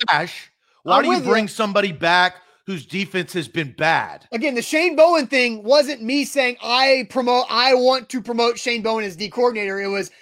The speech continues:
Speaker 2: "I think they're going to do this." <laughs>
Speaker 1: Right.
Speaker 2: Like,
Speaker 1: They can make those decisions. The
Speaker 2: All right.
Speaker 1: Corey Davis thing, let's start with that. Do you think that that's gonna happen?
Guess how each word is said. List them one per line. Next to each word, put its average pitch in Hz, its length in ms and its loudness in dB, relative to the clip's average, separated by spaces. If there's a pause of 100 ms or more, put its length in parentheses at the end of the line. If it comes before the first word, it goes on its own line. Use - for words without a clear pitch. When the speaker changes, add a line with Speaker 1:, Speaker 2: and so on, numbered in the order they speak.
Speaker 2:
"I 226 140 2
think 226 220 -2
they're 233 100 0
going 233 320 0
to 202 80 -10
do 202 180 -6
this." - 380 -12
<laughs> - 40 -4
Speaker 1:
Right. 370 280 2
Speaker 2:
Like, 262 240 -2 (1160)
Speaker 1:
They 170 180 -8
can 190 160 -8
make 185 220 -4
those 170 200 -2
decisions. 170 640 -6
The 160 140 -6
Speaker 2:
All 233 80 4
right. 208 80 2
Speaker 1:
Corey 294 180 -4
Davis 185 400 0
thing, 226 400 -4 (320)
let's 208 160 -10
start 262 260 -4
with 151 140 -2
that. 117 280 -8 (720)
Do - 1120 -16
you 240 220 0
think 349 300 0
that 330 140 0
that's 311 260 4
gonna 311 220 2
happen? 311 500 0